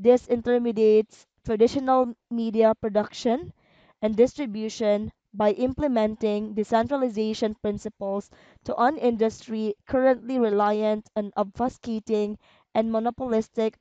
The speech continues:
practices. At its core,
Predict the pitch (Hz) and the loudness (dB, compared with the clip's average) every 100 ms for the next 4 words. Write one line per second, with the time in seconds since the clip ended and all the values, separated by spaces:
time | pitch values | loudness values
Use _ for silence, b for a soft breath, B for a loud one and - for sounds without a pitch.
0 | - 208 - 196 - 180 - _ _ _ | -6 -6 -4 -8 -8 -12 -14 _ _ _
1 | _ _ _ b b b _ _ - 220 | _ _ _ b b b _ _ 0 2
2 | 226 - - - 202 196 254 359 | 2 -2 -18 -14 -6 -2 -2 -2